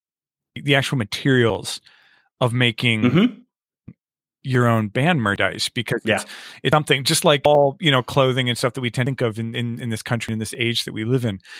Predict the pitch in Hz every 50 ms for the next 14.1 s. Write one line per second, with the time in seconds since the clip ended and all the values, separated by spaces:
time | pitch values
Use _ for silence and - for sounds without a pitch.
0 | - - - 120 117 113 110 107 104 104 104 - _ - 135 127 - - - -
1 | 113 113 147 127 117 117 - 139 120 113 - - - 107 110 113 117 - 131 123
2 | 139 131 127 123 120 120 117 113 117 - - 147 135 131 117 - - - 175 185
3 | 180 156 156 147 143 135 131 135 131 127 123 120 - 139 135 135 117 113 - -
4 | - 147 151 151 - 131 117 113 107 98 - 123 - - 120 117 - - 180 156
5 | 110 - - - - - - - - 127 - - 120 - - - 170 165 151 135
6 | 127 - 139 127 120 113 104 - 127 123 127 127 - - 127 120 113 113 107 -
7 | - - - 175 185 180 139 113 110 - 110 107 - - 131 131 127 - 127 120
8 | - - 123 113 107 - 107 104 107 117 120 117 - 143 139 127 117 113 107 107
9 | 104 - 117 101 - - 110 135 170 170 120 - 110 104 120 - 143 101 110 120
10 | 139 139 117 - 117 - - 113 104 101 95 90 - - - 180 185 - - 107
11 | 98 - - - - - - - _ - 123 120 107 110 120 123 131 131 127 131
12 | - 160 131 127 131 196 143 117 127 120 123 131 135 127 110 - 143 123 - -
13 | - 180 185 135 110 110 123 123 120 120 120 120 120 127 120 123 120 123 123 120
14 | 117 110